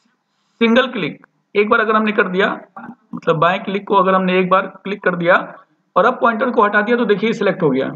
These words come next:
यहाँ पर हमने click किया, ये देखिए ये select हो गया। तो जिसके ऊपर हम click कर रहे हैं वो देखिए वो select होता जा रहा है, जिसके ऊपर हम click कर रहे हैं वो select होता जा रहा है। यहाँ देखिए, तो single click करके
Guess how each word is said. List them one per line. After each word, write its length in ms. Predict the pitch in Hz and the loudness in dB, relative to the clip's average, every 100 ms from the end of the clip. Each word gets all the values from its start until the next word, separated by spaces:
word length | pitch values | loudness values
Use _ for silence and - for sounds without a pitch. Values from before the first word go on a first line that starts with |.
| - _ _ _ _ _ _ _ 165 | -14 _ _ _ _ _ _ _ 0
यहाँ 140 | 185 | 2
पर 100 | 208 | 2
हमने 160 | 220 220 | -2 -2
click 220 | 220 214 | -2 -2
किया, 160 | 226 208 196 - 160 | 2 2 0 -8 -4
ये 60 | |
देखिए 260 | 156 160 175 | -4 -2 0
ये 60 | 175 | 0
select 300 | 180 180 180 | 0 -2 -2
हो 60 | |
गया। 120 | 165 | -2
तो 100 | 160 | -2
जिसके 280 | 165 185 214 | -2 -2 -2
ऊपर 160 | 294 240 | 0 0
हम 100 | 240 | 0
click 220 | 233 240 | -2 -2
कर 100 | 240 | 0
रहे 140 | 214 | 0
हैं 220 | 240 302 - | 0 -4 -6
वो 100 | 196 | -2
देखिए 240 | 185 185 196 | -2 0 0
वो 160 | 190 | 0
select 280 | 190 190 185 | 0 -2 -2
होता 160 | 170 151 | -2 0
जा 100 | 135 | 0
रहा 140 | 127 | 0
है, 80 | 127 - _ _ _ _ - | -2 -8 _ _ _ _ -6
जिसके 260 | 160 175 247 | -4 0 2
ऊपर 160 | 240 | 2
हम 80 | 226 | 0
click 220 | 233 226 | -2 -4
कर 100 | 233 | 0
रहे 80 | 226 | 0
हैं 60 | 240 | 0
वो 60 | |
select 300 | 226 185 160 | -4 -4 -4
होता 160 | 160 139 | -4 -2
जा 120 | 127 | -2
रहा 120 | 123 | -4
है। 60 | 131 - _ _ - | -8 -14 _ _ -6
यहाँ 160 | 147 127 | -4 -6
देखिए, 260 | - - - _ _ - - _ _ _ _ _ _ _ _ _ _ _ _ _ _ _ 180 185 _ _ _ _ _ _ - | -10 -18 -20 _ _ -20 -20 _ _ _ _ _ _ _ _ _ _ _ _ _ _ _ _ _ _ _ _ _ _ _ -14
तो 60 | 170 | -4
single 300 | 196 208 247 | 0 2 0
click 220 | 233 240 | 0 0
करके 260 | 226 220 | 0 2